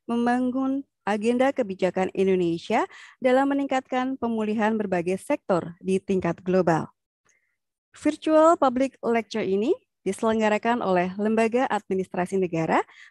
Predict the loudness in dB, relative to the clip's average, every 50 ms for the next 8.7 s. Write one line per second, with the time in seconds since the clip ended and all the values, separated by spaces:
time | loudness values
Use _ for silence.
0 | _ -8 -6 -6 -4 0 0 0 0 0 0 0 0 2 2 0 0 0 -2 -2
1 | -2 0 0 0 -2 -2 -6 -8 _ -4 -2 0 0 0 -2 -2 -2 -2 -2 -2
2 | -4 -6 _ -4 -2 0 0 0 -2 -2 -4 -6 -6 -6 -6 -8 _ _ _ _
3 | _ _ _ _ _ _ _ _ _ _ _ _ _ _ _ _ _ _ _ _
4 | _ _ _ -10 -6 -4 -2 0 2 2 2 2 0 0 2 2 2 2 0 0
5 | -2 -4 -6 -8 -6 -6 -4 -2 -4 -4 -2 -2 -2 0 2 2 2 2 2 2
6 | 0 0 -2 -2 -2 0 2 2 2 2 0 -2 -4 -4 -4 -2 -2 -2 -2 -2
7 | -2 -4 -2 -2 -2 0 0 0 0 -2 -2 -2 -2 -2 -2 -2 0 0 0 0
8 | 0 0 -2 -2 -2 -2 0 0 0 0 -2 -2 -2 -2